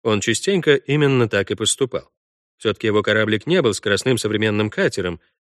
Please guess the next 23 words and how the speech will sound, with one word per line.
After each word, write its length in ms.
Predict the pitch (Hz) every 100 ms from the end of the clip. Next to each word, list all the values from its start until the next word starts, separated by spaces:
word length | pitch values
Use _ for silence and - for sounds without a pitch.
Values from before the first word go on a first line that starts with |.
| _ _
Во 80 | 87
всяком 320 | 117 170 208
случае, 320 | - 202 151
так 160 | 127 -
можно 240 | 135 120
было 180 | 113 117
бы 100 | 113
подумать, 480 | 107 95 123 175 -
если 220 | 95 104
смотреть 460 | 95 98 - 104 98
с 60 |
берега. 400 | 123 180 85 - - _ _ _ _ _ _
Хоть 320 | - 170 185
в 60 | -
самую 500 | - 151 160 151 135
сильную 460 | - 139 151 131 120
подзорную 480 | 113 113 117 110
трубу, 340 | 104 95 110 120
если 240 | 101 -
вам 140 | 98 92
больше 260 | 107 104
делать 320 | 95 107 90
нечего. 340 | 92 85 -